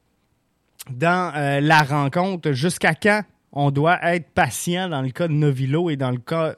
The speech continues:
de, euh, Urruti. Et, euh, le but <laughs> est arrivé comme, euh, trois, quatre minutes <clears throat> après. Donc, euh,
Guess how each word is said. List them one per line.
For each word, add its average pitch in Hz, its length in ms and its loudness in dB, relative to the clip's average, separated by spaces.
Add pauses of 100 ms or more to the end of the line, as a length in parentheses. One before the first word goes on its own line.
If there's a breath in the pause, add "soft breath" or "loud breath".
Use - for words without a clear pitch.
(180)
de, 135 520 -6
euh, 123 200 -6 (100)
Urruti. 156 680 -4 (500 loud breath)
Et, 165 400 -6
euh, 131 240 -4
le 143 140 -2
but 151 240 -2 (160)
<laughs> - 180 -20
est 135 160 -8
arrivé 156 540 -2
comme, 151 240 -6
euh, 135 180 -2 (540 loud breath)
trois, 214 260 2
quatre 202 240 -4
minutes 190 340 -2 (240)
<clears throat> 151 440 -6
après. 160 420 -4
Donc, 160 300 -6
euh, 123 300 -4